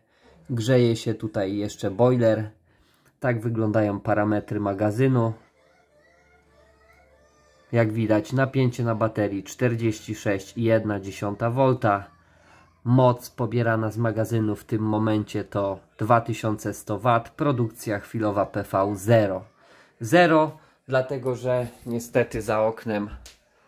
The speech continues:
już taki oto widok, czyli no niestety słońca nie ma, bo jest ciemno. Jak widać, godzina dwudziesta.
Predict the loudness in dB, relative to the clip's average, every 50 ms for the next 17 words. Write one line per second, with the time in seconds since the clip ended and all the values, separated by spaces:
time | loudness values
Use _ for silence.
0 | _ _ _ _ -8 -6 -4 -4 -4 -6 -6 -10 -12 -14 -16 -20 -20 -20 _ _
1 | _ _ -2 0 0 0 0 0 2 2 0 0 -2 -6 -6 -2 -2 -2 0 0
2 | -2 -4 -6 -8 -10 -8 -8 -8 -6 -8 -10 -12 -14 -18 _ _ -20 -20 -20 -20
3 | -20 _ _ _ _ -4 -2 -2 0 -2 -2 -4 -4 -2 -2 -2 -2 -6 -10 -4
4 | -2 0 0 0 0 -2 -6 -6 -2 0 0 2 0 0 -2 -4 -4 -4 -4 -6
5 | -8 -12 -18 _ 0 2 2 4 4 2 0 0 0 -2 -4 -10 _ _ _ _
6 | _ _ _ _ _ -20 -12 -6 -4 -4 -4 -6 -8 -10 -8 -6 -6 -6 -6 -8
7 | -6 -4 -4 -4 -2 -2 -2 -2 -2 -2 -4 -6 -8 -6 -2 0 0 0 -2 -4
8 | -4 -4 -6 -6